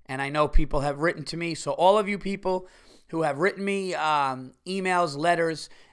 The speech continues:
uh, seen me at shows saying, "Thank you, I'm never going back," please write a review. And I'd love to, uh, read the reviews so other people can get this. Uh, this is an amazing product. They've been amazing to me and my show.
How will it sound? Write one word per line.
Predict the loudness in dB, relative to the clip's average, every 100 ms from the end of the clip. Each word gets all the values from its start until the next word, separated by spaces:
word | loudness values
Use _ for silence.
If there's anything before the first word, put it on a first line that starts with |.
| -6
uh, | 0 2 0 0
seen | -4 -2 -2
me | -2 -2
at | -2
shows | -2 0 2 0 -4 -8
saying, | -8 -6 -6
"Thank | -4 -4 -4 -4
you, | -4 -2
I'm | -2 -2
never | -2 -2 -2
going | -2 -2
back," | -2 -2 -4 -20 _
please | -4 -2 -2 4
write | 6 6
a | 6
review. | 4 2 -2 -2 -4 _ -12
And | -6
I'd | -4 2
love | 0 0
to, | -8 -4 2
uh, | 2
read | 2 0 -2
the | -2
reviews | -2 -2 -4 -4 -6
so | -2 0
other | 0
people | 2 0 4 2
can | 0
get | -6 -6
this. | -6 -8 -6 -6
Uh, | -8 -10 -18 -20 -10
this | -6
is | -4
an | -4
amazing | 0 0 0 0
product. | 2 2 2 -4
They've | -6
been | -6 -6
amazing | -4 -4 -4 -6
to | -8
me | -8 -8
and | -8 -8
my | -8
show. | -6 4 8 8